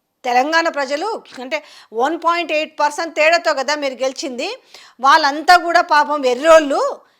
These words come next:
"మాకు వేసిర్రు, మేము ఏం చెప్పినా నమ్ముతారు తెలంగాణ ప్రజలు" అనుకుంటున్నారా? ఎప్పుడు ఆ భ్రమలో బతకగండి.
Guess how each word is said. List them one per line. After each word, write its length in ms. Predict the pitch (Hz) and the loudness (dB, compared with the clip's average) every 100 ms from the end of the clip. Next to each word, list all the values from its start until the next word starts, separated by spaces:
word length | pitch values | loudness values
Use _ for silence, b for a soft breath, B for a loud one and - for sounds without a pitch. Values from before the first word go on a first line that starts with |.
| _ 240 | _ -4
"మాకు 260 | 277 285 | -2 0
వేసిర్రు, 380 | 269 294 339 302 | 0 0 -6 -6
మేము 400 | 349 277 311 302 | -8 -6 -6 -6
ఏం 280 | 233 247 381 | -4 -2 0
చెప్పినా 400 | 403 403 370 359 | -2 -2 -4 -4
నమ్ముతారు 500 | 311 285 285 277 262 | -6 -8 -4 -4 -4
తెలంగాణ 440 | 262 240 247 247 | -6 -8 -8 -10
ప్రజలు" 300 | 233 220 233 | -12 -12 -10
అనుకుంటున్నారా? 600 | 233 208 196 208 202 247 - _ _ _ _ 233 | -10 -12 -20 -14 -14 -14 -18 _ _ _ _ -14
ఎప్పుడు 340 | 254 - 311 | -14 -6 -2
ఆ 60 | 277 | -2
భ్రమలో 380 | 233 240 247 | -2 -6 -8
బతకగండి. 580 | 233 208 214 190 185 180 | -10 -12 -16 -18 -20 _